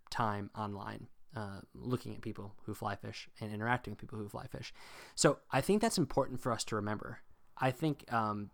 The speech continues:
because this is a topic that is popular, and, and me talking about it in the middle of two thousand and nineteen, relatively late to the game in putting my two cents in, but this is something that's received a lot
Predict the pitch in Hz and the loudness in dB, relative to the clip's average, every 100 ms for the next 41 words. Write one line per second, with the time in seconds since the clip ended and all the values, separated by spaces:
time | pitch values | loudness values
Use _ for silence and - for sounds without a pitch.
0 | 127 131 165 131 151 180 151 - 127 - | 0 6 6 8 6 6 4 8 6 6
1 | 123 113 - - 180 - 113 101 117 113 | 0 -2 0 8 8 8 4 6 4 6
2 | 110 - 117 113 - 123 135 131 127 - | 4 2 0 0 2 6 6 10 8 8
3 | 117 104 104 110 110 104 101 123 117 110 | 4 4 4 2 -2 -2 2 2 4 0
4 | 101 123 110 107 107 107 104 101 - 156 | 0 0 2 2 0 -2 -2 -4 2 4
5 | 139 - - - 120 131 175 196 160 131 | 4 0 -18 -6 6 8 8 8 6 6
6 | 113 113 113 104 104 110 113 104 101 104 | 6 4 2 -2 0 4 4 4 0 -2
7 | 101 107 - - 131 113 107 120 - 104 | -4 -6 -14 -2 4 6 6 4 2 0
8 | - 160 185 - 98 - - - - - | 4 4 4 2 -2 -6 -12 -16 -20 -2
9 | 127 113 156 196 180 151 156 113 - - | 0 4 6 8 8 6 4 2 -2 -2
10 | 117 117 110 - 107 104 107 127 156 | 0 0 -2 -2 -2 2 8 8 6